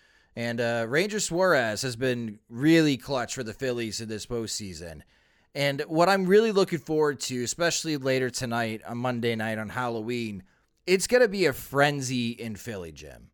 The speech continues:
During this postseason, it's been absolutely crazy in Philadelphia for the Phillies home games.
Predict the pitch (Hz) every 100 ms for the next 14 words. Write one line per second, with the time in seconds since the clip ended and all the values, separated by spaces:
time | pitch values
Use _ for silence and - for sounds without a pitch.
0 | _ _ _ _ _ _ _ 139 151 156
1 | 147 135 156 139 135 139 123 131 127 -
2 | 139 117 139 127 - 156 151 - 151 139
3 | - 170 202 165 123 92 82 123 110 131
4 | 117 113 98 113 101 82 - - 135 123
5 | 117 113 - 120 113 104 120 107 98 101
6 | 98 87 -